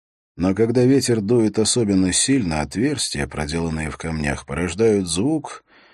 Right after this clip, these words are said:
который напоминает пронзительный вой. Неясно, почему кто-то решил, что так звучит флейта.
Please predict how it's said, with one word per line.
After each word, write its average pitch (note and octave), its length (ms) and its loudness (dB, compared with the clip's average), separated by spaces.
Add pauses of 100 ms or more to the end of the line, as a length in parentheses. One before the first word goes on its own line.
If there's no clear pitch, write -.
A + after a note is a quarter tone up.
(160)
который D#3 400 2
напоминает C3+ 680 2
пронзительный A2+ 840 0
вой. D2 340 -8 (760)
Неясно, F2+ 640 0
почему D2 400 -6
кто-то E2+ 360 -4
решил, E2 480 -2
что - 260 -6
так C#2+ 300 -8
звучит D2 400 -6
флейта. - 580 -10